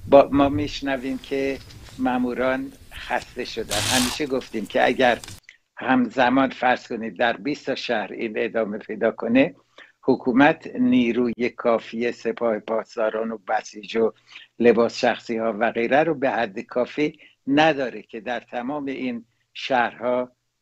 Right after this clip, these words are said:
بتونه به نتیجه برسه. ما می‌بینیم که در شهرهای کوچک تظاهرات گسترده تره، به خاطر اینکه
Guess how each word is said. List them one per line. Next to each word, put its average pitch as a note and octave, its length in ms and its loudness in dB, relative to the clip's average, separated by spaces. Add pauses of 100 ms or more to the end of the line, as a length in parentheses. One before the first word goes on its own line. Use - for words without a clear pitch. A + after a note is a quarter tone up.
(160)
بتونه B2 400 -2
به A2+ 140 -2
نتیجه A2 480 -6
برسه. G#2+ 380 -2
ما C3+ 160 10
می‌بینیم C#3 420 4
که C3+ 320 4 (420)
در B2+ 160 10
شهرهای C3 640 -2
کوچک C#3 640 -4 (440)
تظاهرات B2 680 -2 (200)
گسترده B2 640 -4
تره، D3 340 -2
به C3+ 140 -6
خاطر C3 340 -6
اینکه C3+ 500 -4